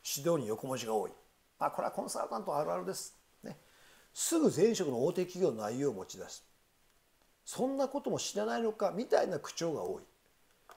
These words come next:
指導は丁寧ではない。指導結果は文字や図に残してくれない。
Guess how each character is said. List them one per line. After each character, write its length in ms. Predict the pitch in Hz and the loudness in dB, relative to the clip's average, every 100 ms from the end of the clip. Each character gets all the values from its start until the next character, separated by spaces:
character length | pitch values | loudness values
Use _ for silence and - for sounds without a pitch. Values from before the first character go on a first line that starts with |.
| - | -4
指 60 | 185 | -2
導 200 | 202 262 | 4 8
は 100 | 220 | 8
丁 320 | - 233 247 | 6 2 4
寧 140 | 196 127 | 4 2
で 100 | 110 | -2
は 100 | 180 | -4
な 140 | 208 | -6
い。 80 | - _ _ _ _ _ _ - | -8 _ _ _ _ _ _ -4
指 140 | 202 208 | 0 4
導 160 | 254 247 | 2 4
結 200 | 247 - | -2 2
果 120 | 165 | 2
は 80 | 120 | 6
文 180 | 202 | 6
字 100 | 214 | 6
や 60 | 151 | 2
図 140 | 123 | 2
に 100 | 175 | 0
残 220 | 113 120 165 | -2 -4 -6
し 60 | |
て 80 | 107 | -6
く 120 | - | -6
れ 80 | 113 | -6
な 120 | |
い。 40 | 104 | -6